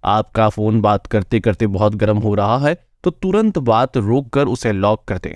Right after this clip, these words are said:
साथ ही नॉर्मल होने तक यूज ना करें। खासकर फोन चार्जिंग पर लगाकर कभी बात ना करें, यह सबसे ज्यादा घातक है।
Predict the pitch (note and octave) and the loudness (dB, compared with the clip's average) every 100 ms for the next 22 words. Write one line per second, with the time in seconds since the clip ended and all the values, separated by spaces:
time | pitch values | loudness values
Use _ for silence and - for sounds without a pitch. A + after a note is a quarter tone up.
0 | - - G#2+ G#2 A2 G#2+ G#2 G#2 G#2 G#2+ | -12 -2 0 2 2 2 4 2 2 0
1 | B2 A#2+ A#2 A2 G#2+ A2+ G#2 A2 - F2 | -2 0 -2 0 -2 -2 -2 -4 -4 -8
2 | - _ - - C3+ D3 F#3+ E3+ - D#3+ | -12 _ -10 -2 0 0 -2 -2 -2 -2
3 | F#3 - C#3 B2 C3 D#3 G3 D#3+ A2+ G#2+ | -2 -2 -2 0 0 0 0 0 2 2
4 | G#2+ B2 C#3 C#3 A2+ G2+ A#2+ A2 A2+ A#2+ | 0 2 0 0 -2 0 0 2 2 0
5 | A2+ G#2 F2 - A2 A#2 A#2+ G#2 - B2 | 0 -2 -2 -6 -2 0 0 -2 0 0
6 | A2+ A#2 A2+ A#2 - A#2 F2+ | 2 2 2 0 -2 -4 -6